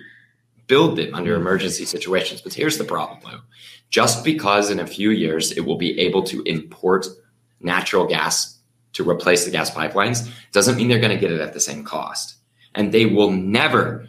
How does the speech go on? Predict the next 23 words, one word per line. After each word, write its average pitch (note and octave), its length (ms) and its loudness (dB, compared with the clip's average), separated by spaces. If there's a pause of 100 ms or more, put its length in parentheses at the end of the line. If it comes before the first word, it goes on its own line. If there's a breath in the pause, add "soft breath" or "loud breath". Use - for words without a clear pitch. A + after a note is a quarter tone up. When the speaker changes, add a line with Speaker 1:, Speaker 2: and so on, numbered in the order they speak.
(140)
Speaker 1:
get G#2+ 220 2
imported A2 540 2
costs - 520 -10
cheaper - 640 0 (560 soft breath)
than G#2 340 4
the F2+ 280 0
price G2+ 640 2
of - 180 -4
the F2+ 60 -4
countries F2+ 800 -4
sending A#2 560 0
the E2 100 -6
gas. - 640 -12
Meaning, A#2+ 500 2 (220 loud breath)
we A2 600 2
in G2 100 0
America A2 540 2
are F2 160 0
gonna F2 200 -2
be E2+ 180 -4
getting D#2+ 520 -4 (300)
their F#2 240 2
industry F2 1000 0